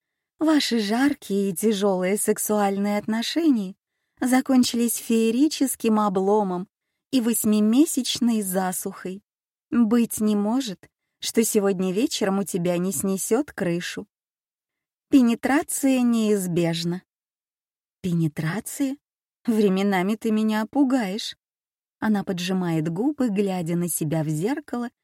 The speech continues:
и выбирает цвет помады. "Голосую за отсутствие нижнего белья".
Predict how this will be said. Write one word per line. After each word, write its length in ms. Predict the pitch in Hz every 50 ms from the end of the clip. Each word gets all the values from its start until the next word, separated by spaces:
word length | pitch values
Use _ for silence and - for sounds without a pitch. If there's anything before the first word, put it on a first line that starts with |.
| _ _ _ _ _
и 120 | - 226 208
выбирает 640 | 180 214 180 160 190 190 208 233 269 277 269 - -
цвет 420 | - - 175 180 190 208 - - -
помады. 560 | 208 202 196 185 170 165 160 156 156 170 175 _ _ _ _ _ _ _ _ _ _ _ _ _ _ _ _
"Голосую 880 | - 196 190 196 196 190 180 185 190 - - - - 262 311 320 302 320 _ _ _ _ _ -
за 280 | - 269 254 294 294 285
отсутствие 760 | 277 - - - - 208 202 - - - - 202 196 202 196
нижнего 560 | 196 196 196 190 190 175 180 190 190 185 185
белья". 500 | 185 165 202 196 190 196 185 185 180 185